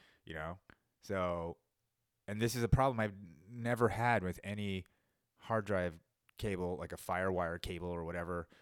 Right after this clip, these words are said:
ever. You know? I've been editing, like, I don't know, it's been five years up to that, that point, you know, whatever. In, in all my time as an editor, I had never experienced anything like that in America. So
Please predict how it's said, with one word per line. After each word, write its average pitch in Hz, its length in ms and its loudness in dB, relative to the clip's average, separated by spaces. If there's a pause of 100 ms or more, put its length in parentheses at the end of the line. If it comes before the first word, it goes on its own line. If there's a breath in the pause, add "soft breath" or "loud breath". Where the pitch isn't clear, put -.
(720 soft breath)
ever. 117 380 2 (640)
You 95 80 -6
know? 107 220 2 (160)
I've 85 80 -8
been 90 180 -4
editing, 92 440 -4
like, 87 360 -4 (1120)
I 87 40 -14
don't 80 180 -10
know, 73 60 -12
it's 78 80 -14
been 85 100 -12
five 92 340 -4
years 98 260 0
up 101 120 -4
to - 100 -14
that, 98 240 -8
that 101 160 -4
point, 110 160 -6
you 104 80 -4
know, 104 80 4
whatever. 95 340 4
In, 101 260 -4
in 104 120 -6
all 160 300 4
my 135 260 0
time 135 460 2
as 117 100 -2
an 110 80 -4
editor, 110 400 2
I 98 80 6
had 92 160 0
never 135 220 0
experienced 170 480 0
anything 175 180 0
like 147 160 -2
that 110 220 6
in 104 100 -2
America. 123 480 2 (1200)
So 117 380 0